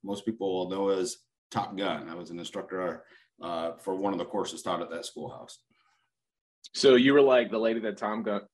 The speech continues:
Speaker 2: that, uh, Tom Cruise fell in love with in the first movie?
Speaker 1: <laughs> Yeah. Uh, so I, uh, I,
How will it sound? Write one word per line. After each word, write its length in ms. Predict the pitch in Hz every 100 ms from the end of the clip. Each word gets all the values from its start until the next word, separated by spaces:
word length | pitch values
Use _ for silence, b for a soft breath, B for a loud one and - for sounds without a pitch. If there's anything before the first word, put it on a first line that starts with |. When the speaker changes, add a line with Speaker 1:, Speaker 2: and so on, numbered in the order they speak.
| -
Speaker 2:
that, 300 | 101 98 95
uh, 120 | 92
Tom 240 | 95 104 104
Cruise 240 | 110 104
fell 180 | 95 95
in 80 | 98
love 220 | 98 98
with 180 | 101 -
in 100 | 95
the 60 |
first 260 | - 104 -
movie? 340 | 120 117 120 - _ _ _ _ _ _ _ _ -
Speaker 1:
<laughs> 380 | 123 - - -
Yeah. 200 | 143 - - _ _ _ B B B B -
Uh, 220 | 214 110
so 160 | - 117
I, 220 | 131 135
uh, 340 | 123 120 113
I, 220 | 113 113